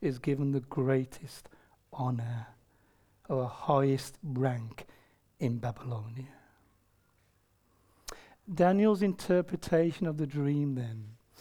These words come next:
points us to Jesus. Remember we said last week, whatever chapter of the Bible you're in, if you cannot see Jesus,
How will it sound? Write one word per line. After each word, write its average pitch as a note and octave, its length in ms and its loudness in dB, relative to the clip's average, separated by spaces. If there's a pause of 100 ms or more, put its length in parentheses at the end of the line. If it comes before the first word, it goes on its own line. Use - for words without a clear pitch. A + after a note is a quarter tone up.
(640)
points C3+ 480 0
us - 460 -14 (360)
to - 200 -16
Jesus. - 960 -14 (500)
Remember D#3+ 340 2
we D3+ 120 2
said D#3 260 -2
last D3 380 -2
week, D#3 400 -6 (920)
whatever D#3 560 6
chapter D#3+ 500 4
of C#3+ 120 2
the C#3+ 80 2
Bible C#3+ 380 2
you're C3+ 260 2
in, A2+ 400 -2 (1160)
if - 200 -8
you D3 200 0 (160)
cannot F3 420 4
see D#3 320 0
Jesus, C3 680 -2